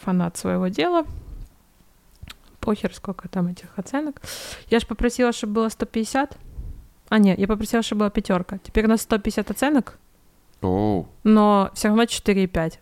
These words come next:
Speaker 1: Блядь, ребят, просто докиньте пятерок, пару штук, ну, пожалуйста, там что-то не хватает. И еще отзывы. «Послушала все, вы крутые, выпускаете подкасты часто, тупо топчик.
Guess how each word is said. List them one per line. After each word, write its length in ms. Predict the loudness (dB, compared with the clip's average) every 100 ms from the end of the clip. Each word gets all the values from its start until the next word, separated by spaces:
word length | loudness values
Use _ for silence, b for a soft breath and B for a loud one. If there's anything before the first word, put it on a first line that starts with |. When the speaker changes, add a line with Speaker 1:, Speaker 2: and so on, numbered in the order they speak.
| 0
Speaker 1:
Блядь, 260 | 2 4
ребят, 360 | 4 6 6 6
просто 280 | 2 2 2
докиньте 460 | 0 2 2 2
пятерок, 540 | 0 2 4 4 4 2
пару 260 | 4 4
штук, 300 | 2 0 0 0
ну, 80 | 0
пожалуйста, 640 | 4 6 4 2 -2 -2
там 160 | -2
что-то 260 | 0 0 4
не 100 | 4
хватает. 540 | 4 0 0 0 -2 -10 B B -4 0
И 60 |
еще 220 | 2 2 2
отзывы. 340 | 2 2 2 0 B B
«Послушала 520 | -4 2 2 4 2 2
все, 280 | 0 0
вы 100 | 0 0
крутые, 440 | -2 0 2 2
выпускаете 540 | 2 -4 -4 -2 -2
подкасты 520 | -6 -6 -2 -2 -4 -6
часто, 520 | 0 0 0 0 -2 0
тупо 280 | -2 0 -2
топчик. 760 | -2 2 2 2 0 -2 -2